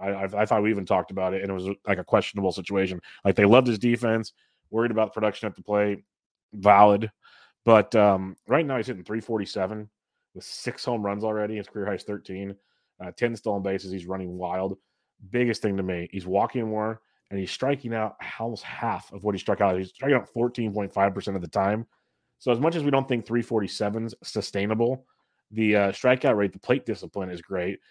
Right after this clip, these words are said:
which has led to a much improved barrel and hard hit rate, as you mentioned. There's just a lot that I like that I'm seeing with this profile, 'cause it's crazy. His power's up and his ground ball rate's up eight percent. Like, he's hitting more balls on the ground and fewer in the air, and he's still hitting more home runs.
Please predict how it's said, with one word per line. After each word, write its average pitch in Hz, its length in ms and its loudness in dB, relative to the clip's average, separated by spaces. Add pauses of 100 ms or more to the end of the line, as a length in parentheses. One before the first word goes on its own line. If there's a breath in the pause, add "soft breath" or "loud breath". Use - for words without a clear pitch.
(160)
which 104 140 -8
has 98 100 -2
led 110 160 4
to 110 100 0
a 95 60 0
much 107 300 -2
improved 107 280 -4
barrel 101 260 2
and 98 60 -2
hard 95 160 -2
hit 92 120 -4
rate, 87 260 -8
as 95 180 -8
you 95 80 -10
mentioned. 92 460 -8 (600)
There's 127 200 2
just 160 160 -2
a 139 40 4
lot 104 540 2
that 104 80 -4
I 104 60 0
like 98 300 -2
that 98 100 -4
I'm 90 100 -8
seeing 101 180 -8
with 92 60 -8
this 87 100 -14
profile, 101 420 -2
'cause 101 260 -4 (520)
it's 107 140 -6
crazy. 131 560 0 (500)
His 107 160 -8
power's 135 460 0
up 123 280 2 (140)
and 113 100 -6
his 104 220 -6
ground 127 300 -4
ball 135 160 2
rate's 117 260 -2
up 101 140 -2
eight 92 180 -6
percent. 87 340 -14 (220)
Like, 110 200 0
he's 120 180 -4
hitting 147 220 0
more 123 120 2
balls 123 200 2
on 120 60 -6
the 113 80 -4
ground 117 160 -2
and 104 100 -8
fewer 117 200 0
in 107 60 -2
the 98 80 -2
air, 113 100 0
and 104 80 -4
he's 92 80 -8
still 110 140 -4
hitting 101 140 -4
more 98 100 -8
home 95 180 -8
runs. 90 280 -12